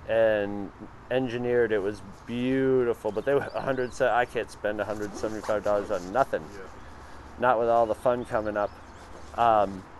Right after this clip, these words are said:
Speaker 1: and the other was a twenty dollar Boy Scout hat that somebody had stuck little pins on.
Speaker 2: Yeah.
Speaker 1: Hundreds of 'em. It was just great. Some of 'em Boy Scouts, some of 'em just things. It was just a really neat thing.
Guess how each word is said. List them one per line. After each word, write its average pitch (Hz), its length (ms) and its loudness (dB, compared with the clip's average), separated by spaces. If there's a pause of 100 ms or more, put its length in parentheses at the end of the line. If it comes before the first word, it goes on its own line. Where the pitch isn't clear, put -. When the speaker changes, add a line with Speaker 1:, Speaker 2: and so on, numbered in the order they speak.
(220)
Speaker 1:
and 131 140 0
the 147 60 8
other 175 180 10
was 151 140 6
a 143 80 2
twenty 165 320 2
dollar 160 260 12
Boy 147 280 6
Scout 143 360 10
hat 131 220 6
that 117 100 -10
somebody 151 360 6
had 117 120 -2
stuck - 320 6 (220)
little 147 180 4
pins 151 560 2
on. 120 480 6 (240)
Speaker 2:
Yeah. 123 140 -4 (140)
Speaker 1:
Hundreds 185 440 10
of 135 180 10
'em. 113 300 -2
It 139 80 4
was 147 240 4
just 156 280 2 (180)
great. 151 480 6 (160)
Some 160 260 0
of 165 80 2
'em 180 140 6
Boy 170 260 10
Scouts, 170 540 10
some 165 200 4
of 156 140 2
'em 160 280 2 (680)
just - 280 4
things. 165 680 4
It 147 100 6
was 156 240 6
just 156 200 2
a 135 140 4
really 156 320 6
neat 151 220 2
thing. 139 260 2